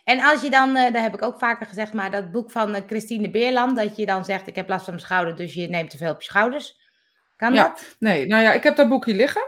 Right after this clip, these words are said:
Speaker 2: dus dat is grappig.
Speaker 1: Ja.
Speaker 2: Ehm, als ik dat boek lees, dan lees ik nooit, "Het komt daardoor." Ik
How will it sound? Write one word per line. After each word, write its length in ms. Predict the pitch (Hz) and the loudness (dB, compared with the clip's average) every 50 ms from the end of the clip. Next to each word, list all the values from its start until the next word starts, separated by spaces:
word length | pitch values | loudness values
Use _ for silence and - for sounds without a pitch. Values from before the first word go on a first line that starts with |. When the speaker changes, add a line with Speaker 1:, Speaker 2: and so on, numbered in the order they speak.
| - | -6
Speaker 2:
dus 240 | - 277 208 214 - | -6 -4 -4 -4 -6
dat 140 | - 208 196 | -6 -10 -10
is 60 | - | -8
grappig. 460 | - - 220 226 - 302 294 294 - - | -6 -4 -6 -4 -4 -6 -6 -8 -10 -12
Speaker 1:
Ja. 320 | - 139 170 214 220 220 - | -8 -6 -6 -6 -6 -8 -10
Speaker 2:
Ehm, 460 | - - 220 233 226 226 226 226 233 | -6 -2 2 2 4 4 4 2 2
als 260 | - - - 269 247 | 2 4 4 4 4
ik 100 | 269 - | 4 2
dat 180 | - 254 247 196 | 4 4 4 4
boek 160 | 214 247 190 | 4 2 4
lees, 640 | 226 214 226 294 392 466 - - - - - _ _ _ _ _ | 4 6 6 6 4 4 0 -2 -12 -12 -14 _ _ _ _ _
dan 240 | - 170 180 180 220 | -4 -2 0 2 4
lees 240 | 226 240 254 233 - | 4 4 2 2 0
ik 60 | 220 | 0
nooit, 360 | 214 226 233 247 262 269 - | 2 4 4 4 4 2 2
"Het 180 | 220 233 233 - | 0 -2 -2 0
komt 220 | - 240 226 220 | 0 2 2 2
daardoor." 400 | 208 208 208 214 226 240 262 269 | 4 4 4 4 4 2 2 0
Ik 240 | 262 262 - 247 | -2 -4 -6 -8